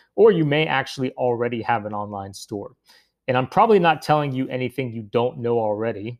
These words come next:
but in the e-commerce marketplace, there's a lot of junk and bad information. And because of that, a lot of people who start or trying to grow their store fail miserably. They don't make any sales.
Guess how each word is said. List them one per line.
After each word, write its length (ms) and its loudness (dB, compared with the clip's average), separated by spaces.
but 380 2
in 120 2
the 180 -4
e-commerce 600 2
marketplace, 880 0
there's 240 0
a 80 2
lot 260 4
of 200 -4
junk 300 -2
and 200 -8
bad 380 -2
information. 800 -4
And 80 -2
because 280 4
of 60 4
that, 360 0
a 60 2
lot 160 4
of 100 -4
people 280 0
who 120 -4
start 500 -6
or 100 -4
trying 340 -2
to 60 -6
grow 260 0
their 160 -4
store 640 -10
fail 640 2
miserably. 640 2
They 80 4
don't 180 4
make 200 2
any 160 0
sales. 680 2